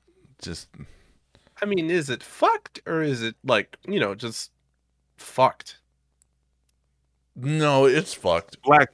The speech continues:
Speaker 3: Friday level of fuck.
Speaker 1: Yeah, this is fucked. This never happened when me and, when me and D J were coming up. And not when you were coming up either.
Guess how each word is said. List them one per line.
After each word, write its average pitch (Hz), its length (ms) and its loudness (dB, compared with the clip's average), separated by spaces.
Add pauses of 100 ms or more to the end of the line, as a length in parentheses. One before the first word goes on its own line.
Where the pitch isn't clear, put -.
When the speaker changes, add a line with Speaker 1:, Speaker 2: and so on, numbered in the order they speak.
Speaker 3:
Friday 127 380 8
level 107 400 0
of - 80 -4
fuck. - 580 -6
Speaker 1:
Yeah, 117 440 2
this 135 220 -8
is 107 100 -10
fucked. 92 400 -4
This 180 160 -6
never 110 180 0
happened 95 400 -2
when 90 220 -4
me 92 140 -4
and, 85 220 -8
when 95 180 -10
me 92 120 -6
and 80 80 -10
D 101 160 -6
J 85 160 -6
were 76 160 -6
coming 80 320 -10
up. 90 340 -6
And 120 200 -8
not 147 240 2
when 170 100 0
you 175 80 0
were 190 100 2
coming 160 220 0
up 160 160 2
either. 135 340 -2